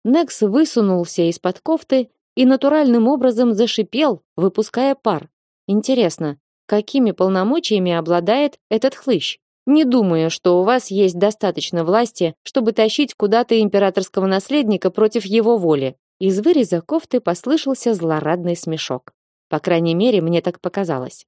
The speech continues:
Принц или не принц, мистер Некс у нас оказывается вредный, а я оказалась права, потому что советник с непроизносимым именем слегка стушевался и сказал быстро:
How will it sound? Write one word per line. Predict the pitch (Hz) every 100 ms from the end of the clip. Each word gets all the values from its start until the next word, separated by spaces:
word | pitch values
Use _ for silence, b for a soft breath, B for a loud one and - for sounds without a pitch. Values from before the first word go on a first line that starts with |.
| _ _
Принц | 285 349 330 - _ -
или | 269
не | 214 147
принц, | 143 226 254 - - _ -
мистер | 226 262 - 214
Некс | 208 269 339 -
у | 247
нас | 233 254 -
оказывается | 196 190 240 240 247 214 233
вредный, | 180 175 277 269 196 135 - _ _
а | 160
я | 165 202 320
оказалась | 294 214 202 233 302 -
права, | 320 320 220 208 214 _ _
потому | - 175 180
что | 180 170
советник | - 156 175 240 214 -
с | -
непроизносимым | 185 170 170 175 180 180 226 220 180
именем | - 247 262 226 208 190
слегка | - 233 233 302
стушевался | 269 - 226 240 247 359 302 - 143 _
и | 254
сказал | - 226 233 247
быстро: | 185 185 - 156 139